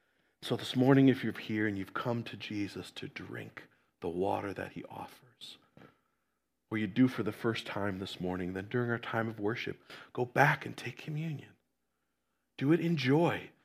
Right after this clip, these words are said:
as you remember him and all that he has done for you, his body broken for you, his blood shed for you, so that you might drink the living water he has to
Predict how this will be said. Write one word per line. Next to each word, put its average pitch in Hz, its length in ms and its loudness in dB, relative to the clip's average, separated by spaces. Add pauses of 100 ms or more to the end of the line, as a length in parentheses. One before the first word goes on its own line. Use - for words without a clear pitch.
(240)
as 123 220 -2
you 131 100 0
remember 143 680 2
him 160 440 -4 (680)
and 135 160 0
all 180 300 6
that 175 160 2
he 175 120 4
has 156 140 4
done 139 220 0
for 127 200 -10
you, 120 280 -12 (720)
his 170 220 2
body 131 400 2
broken 135 420 4
for - 160 2
you, 113 220 4
his 151 360 8 (240)
blood 143 380 8
shed 151 420 2
for 147 200 -6
you, 139 360 -6 (520)
so - 160 2
that 135 140 8
you 143 160 10
might 131 280 8
drink 135 480 2
the 139 80 4
living 127 400 6
water 139 340 6
he 127 140 4
has 123 160 4
to - 100 -6